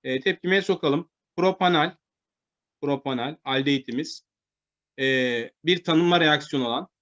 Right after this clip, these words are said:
e, Tollens'te reaksiyona girdiği zaman Tollens'teki gümüş artı bir iyonu, gümüş nitratın içtiği gümüş artı bir iyonları,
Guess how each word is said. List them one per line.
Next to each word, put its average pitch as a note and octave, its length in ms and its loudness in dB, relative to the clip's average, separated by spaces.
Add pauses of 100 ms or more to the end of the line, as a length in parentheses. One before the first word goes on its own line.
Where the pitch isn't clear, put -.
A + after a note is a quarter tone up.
(300)
e, A2 340 -8
Tollens'te E3+ 640 2
reaksiyona D3 460 2
girdiği C#3 240 -2
zaman A#2+ 320 -10
Tollens'teki E3+ 680 0
gümüş D#3 300 0
artı C#3+ 320 2
bir D#3 80 0
iyonu, A#2+ 240 -2
gümüş C3+ 300 -4
nitratın C#3+ 300 -12
içtiği B2+ 300 -10
gümüş C3+ 240 -4
artı C3 280 -4
bir D#3 80 -2
iyonları, A#2 420 -2